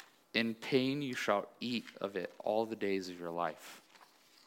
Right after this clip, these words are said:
Thorns and thistles I shall bring forth for you, and you shall eat the plants of the field. By the sweat of your face you shall eat bread,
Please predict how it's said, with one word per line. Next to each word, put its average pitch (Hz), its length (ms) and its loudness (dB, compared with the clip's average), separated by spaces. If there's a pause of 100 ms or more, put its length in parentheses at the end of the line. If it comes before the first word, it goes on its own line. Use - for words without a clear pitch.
(720)
Thorns 139 480 6
and 110 220 -2
thistles 127 480 6
I 113 80 6
shall 107 220 6
bring 110 260 0
forth 123 380 2
for - 180 -8
you, 90 320 -4 (420)
and 110 200 -4
you 117 200 -2
shall 127 300 6
eat 120 200 -2
the 131 60 -8
plants 131 440 2
of 151 100 6
the 139 80 2
field. 98 540 -2 (1700)
By 127 120 8
the 123 100 2
sweat 147 280 10
of 156 120 6
your 160 100 6
face 147 460 6
you 113 80 2
shall 104 200 4
eat 98 220 -2
bread, - 380 -2